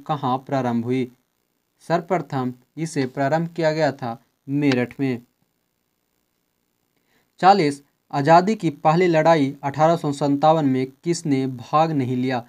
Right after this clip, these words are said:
तात्या टोपे, लक्ष्मीबाई,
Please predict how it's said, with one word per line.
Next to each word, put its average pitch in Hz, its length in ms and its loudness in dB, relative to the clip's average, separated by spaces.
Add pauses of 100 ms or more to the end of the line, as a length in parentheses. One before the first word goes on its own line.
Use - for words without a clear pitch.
(500)
तात्या 156 320 -2
टोपे, 127 460 -4 (320)
लक्ष्मीबाई, 139 680 0